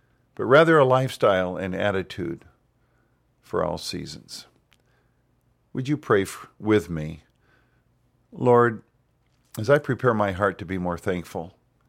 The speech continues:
I ask you to help me become more grateful through all the seasons of life, and not just this annual event we call Thanksgiving. Give me your mind and heart to affirm your goodness and blessing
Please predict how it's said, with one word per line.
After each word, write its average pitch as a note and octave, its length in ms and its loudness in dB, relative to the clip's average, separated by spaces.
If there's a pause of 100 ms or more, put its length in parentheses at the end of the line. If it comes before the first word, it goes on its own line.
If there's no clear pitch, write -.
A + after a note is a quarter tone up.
(520)
I B2 140 -2
ask D3+ 320 -2
you A#2+ 80 2
to G#2 80 0
help G2+ 240 0
me G#2+ 100 -4
become F#2+ 400 -6
more F#2 220 -6
grateful E2+ 580 -4
through F2 260 -8
all F2 180 -4
the E2 120 -10
seasons F2 480 -8
of E2+ 140 -10
life, F#2+ 420 -6 (540)
and A2 100 -4
not E3 180 4
just D3+ 280 0
this C#3 320 -6
annual B2 420 0
event G#2+ 520 -4 (260)
we G#2+ 100 -10
call A2 240 -2
Thanksgiving. G2+ 800 -8 (1120)
Give C#3 160 -2
me D3 120 0
your A#2+ 180 0
mind G2 640 -4
and F2 160 -12
heart F#2+ 440 -4
to - 140 -6
affirm G#2 520 -4
your E2+ 160 -8
goodness G2 680 -6 (180)
and F2 160 -12
blessing F#2 540 -2